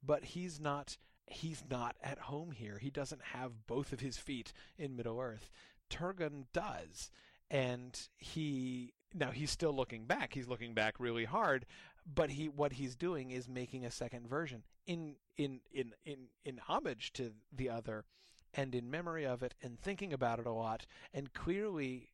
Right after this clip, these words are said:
with respect to the Valar and everything else, but yet he builds a home, a real home. Gondolin is gonna be his place. Memory of Tyrion,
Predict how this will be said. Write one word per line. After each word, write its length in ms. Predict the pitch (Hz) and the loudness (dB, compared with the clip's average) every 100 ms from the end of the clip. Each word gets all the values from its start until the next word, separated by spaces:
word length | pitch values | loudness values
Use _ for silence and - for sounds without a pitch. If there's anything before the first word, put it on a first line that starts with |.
| _ 165 | _ -4
with 220 | 139 - | 0 0
respect 600 | 127 - - 147 151 - | -2 -2 2 2 0 -10
to 80 | - | -10
the 100 | 127 | -4
Valar 520 | 113 123 143 135 127 | 2 2 4 6 4
and 80 | 120 | 2
everything 400 | 117 113 113 117 | -2 -6 -6 -4
else, 340 | 151 131 117 - - - - 127 | -4 -2 -4 -8 -12 -16 -14 0
but 220 | 135 131 | 0 2
yet 340 | 151 170 139 - - | 2 2 2 -8 -20
he 280 | - - 185 | -8 0 0
builds 360 | 143 147 135 135 | 4 4 4 0
a 60 | |
home, 400 | 113 - 151 107 95 - - - | -4 0 -2 -2 -8 -20 -20 -8
a 80 | 139 | -6
real 480 | 123 127 170 165 147 | -4 -2 6 6 6
home. 540 | - 165 147 101 98 - - - _ | 4 2 2 -2 -8 -20 -20 -20 _
Gondolin 480 | 160 151 165 143 135 | 4 4 4 2 2
is 100 | 123 | 0
gonna 200 | - 123 | -2 -2
be 160 | 117 117 | 0 -2
his 320 | 123 139 123 | 2 2 2
place. 440 | - 175 120 - - - _ - | 0 0 0 -4 -10 -20 _ -8
Memory 380 | 113 139 156 160 | -2 0 2 0
of 100 | 165 | -2
Tyrion, 440 | 214 226 151 139 | 0 2 2 2